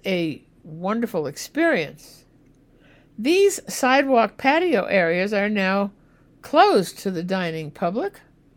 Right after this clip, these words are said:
but they're homes for the countless number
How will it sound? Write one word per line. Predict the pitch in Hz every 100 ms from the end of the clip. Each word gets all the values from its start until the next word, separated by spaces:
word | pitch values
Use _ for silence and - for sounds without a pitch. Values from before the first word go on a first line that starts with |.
| _ _ _ _ _
but | 226 208
they're | 214 208
homes | 196 - 311 311 208 220 233 - _ _ _ _ _ _ _
for | - - 220 208
the | 196
countless | - 277 285 - 233 -
number | 226 220 220 196